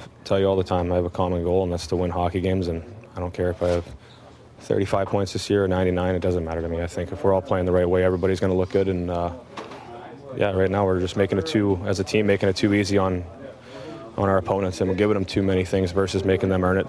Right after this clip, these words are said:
on a, you know, not all the time, but, you know, that's the point, is doing it consistently. And, you know, I carry frustration as a player.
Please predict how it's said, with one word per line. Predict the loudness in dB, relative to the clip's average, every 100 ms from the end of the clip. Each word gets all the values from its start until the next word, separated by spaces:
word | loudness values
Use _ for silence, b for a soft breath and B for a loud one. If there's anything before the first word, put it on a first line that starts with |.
| -4
on | -2 0
a, | 0 -2 -8 -14 -8
you | -4
know, | 0
not | 0 2
all | 0
the | 0
time, | 0 0 2
but, | 0 -2 -6
you | -2
know, | 0
that's | 0
the | -2
point, | -2 0 0
is | 0
doing | 0 2
it | 0
consistently. | -2 -2 0 2 2 0
And, | -2 -6 B B B B B -2
you |
know, | 0
I | 2
carry | 2 0
frustration | 0 0 0 2 2
as | 0
a |
player. | 2 2 0